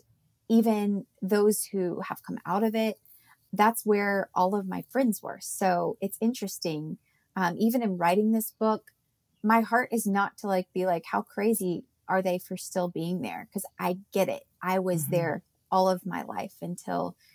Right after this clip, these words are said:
Speaker 1: you know, like, six years ago, seven years ago now almost, um, I was in those teachings and I can see how appealing it is. I can see how scary it is to come out of it. Uh, but the beauty of knowing Jesus for who he truly is in his word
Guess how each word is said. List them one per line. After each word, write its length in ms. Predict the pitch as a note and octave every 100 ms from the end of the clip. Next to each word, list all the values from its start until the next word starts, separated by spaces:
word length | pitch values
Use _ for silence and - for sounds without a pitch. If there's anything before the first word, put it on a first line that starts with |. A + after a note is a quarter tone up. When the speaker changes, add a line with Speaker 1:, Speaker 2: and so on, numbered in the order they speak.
| _ -
Speaker 1:
you 100 | F3
know, 160 | E3
like, 240 | F3 F#3 -
six 380 | - A3+ - A3+
years 200 | C4 A#3+
ago, 160 | A3
seven 280 | G3 G#3+ G#3
years 180 | F#3+ F3+
ago 140 | F3 E3+
now 260 | F3+ E3+
almost, 480 | E3+ E3+ F3 - - _ _ - -
um, 420 | G3+ F#3+ F#3 F#3 -
I 120 | G#3
was 140 | G#3 G3
in 180 | G#3+ G#3+
those 180 | G3+ -
teachings 680 | A3+ A3+ G3 F3+ F3 - - _
and 500 | G3+ F#3+ F3+ F3 F3 - _ _ _ _ _ _ -
I 80 | A3
can 200 | A3+ G3
see 640 | - - B3 A#3+ A3+ F#3 -
how 320 | - F#3+ F#3
appealing 540 | F3+ - G3+ G#3+ A#3+
it 100 | C4+
is. 300 | C4+ C4+ C4+ -
I 60 |
can 140 | G3+ F#3+
see 100 | F#3+
how 120 | F#3+
scary 460 | F#3 - - F#3+ G#3+
it 60 | A3+
is 160 | A3 -
to 60 |
come 200 | - F#3 F#3
out 180 | F3+ G#3
of 100 | A#3+
it. 220 | C4+ C#4 _ _ _ _ _ -
Uh, 280 | G#3 F#3+ F3+ -
but 160 | G3+
the 80 | G#3
beauty 520 | G3 G#3 G#3+ C4 A#3+
of 160 | - F#3+
knowing 380 | F#3+ G3 A3 G#3
Jesus 360 | G3 G3 F#3+ -
for 120 | F#3
who 140 | G#3
he 180 | G#3 G#3+
truly 400 | - G#3+ A#3 A#3
is 280 | G#3+ G3+ -
in 160 | F#3+ F#3+
his 200 | F#3 F#3+
word 300 | F3 F3+ F3